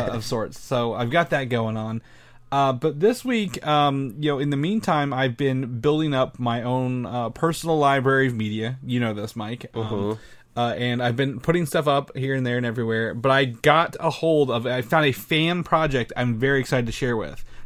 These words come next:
Speaker 1: And it goes into my first topic here. Someone has gotten an original, not an original, like, uh, an early, very early film reel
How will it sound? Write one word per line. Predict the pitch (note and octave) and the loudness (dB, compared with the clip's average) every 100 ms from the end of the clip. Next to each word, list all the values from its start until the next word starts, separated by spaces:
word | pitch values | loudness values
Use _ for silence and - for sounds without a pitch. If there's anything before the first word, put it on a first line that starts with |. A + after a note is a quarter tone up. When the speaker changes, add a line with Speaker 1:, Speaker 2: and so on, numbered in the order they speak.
| - | -6
Speaker 1:
And | C3+ | -2
it | |
goes | C3+ D3 | 4 4
into | C#3 C3+ | 4 2
my | A#2+ | 2
first | - B2 | 0 -4
topic | A#2 A2 G#2+ | -4 -4 -6
here. | G#2 - - - - - - - | -6 -8 -12 -16 -14 -14 -14 -14
Someone | - F3+ F#3+ A3 | -4 2 2 2
has | F#3 D#3+ | 2 0
gotten | D3 D3 C3+ | 2 2 2
an | B2+ B2 | 0 0
original, | A#2 B2+ C#3 D#3 E3+ D#3+ - | 0 0 0 -2 -2 -2 -2
not | E3+ F#3 | 2 4
an | |
original, | D#3+ C#3+ C3 C#3 | 6 4 4 0
like, | B2 - | -2 -2
uh, | B2+ B2 - | -6 -6 -6
an | B2+ - | -8 -2
early, | D#3+ D#3 D3 C3 | 2 4 4 4
very | C#3+ C3+ | 4 4
early | C3 C3 A#2+ - - - - | 2 2 0 -4 -10 -10 -10
film | - - F3 F3 D#3 | -6 0 2 2 2
reel | C#3+ B2 A#2 A2+ A2+ | 2 2 2 0 -4